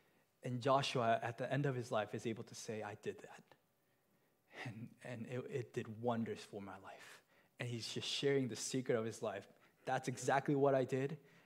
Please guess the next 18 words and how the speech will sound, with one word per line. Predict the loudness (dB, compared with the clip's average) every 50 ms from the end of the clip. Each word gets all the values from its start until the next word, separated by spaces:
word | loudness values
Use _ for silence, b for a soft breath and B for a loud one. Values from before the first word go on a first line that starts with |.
| b -6
and | -2 2
God | 4 4 4 4
was | 2 0
so | 0 -2 2 4 4 4 4 2
faithful | 0 -2 0 0 0 0 -4 -8 -10
to | -4 -4 -4
me." | -2 -2 -6
So | -6 -4 -4 -4 -4 -6 -14 -20 b b b b b b _
be | -2 -2
very | -2 0 0 2 4 4 2 2
strong | 0 -4 -2 2 2 2 2 0 -4 -8 -14 -18 b b b b b -12
to | -12
keep | -10 -2 2 2 4 4 2 -2 -8 b b b b b
and | -6 -4 -4 0
do | 2 4 4 4 4 4
all | 4 2 4
that | 4 2 0 0
is | -2 -6 -8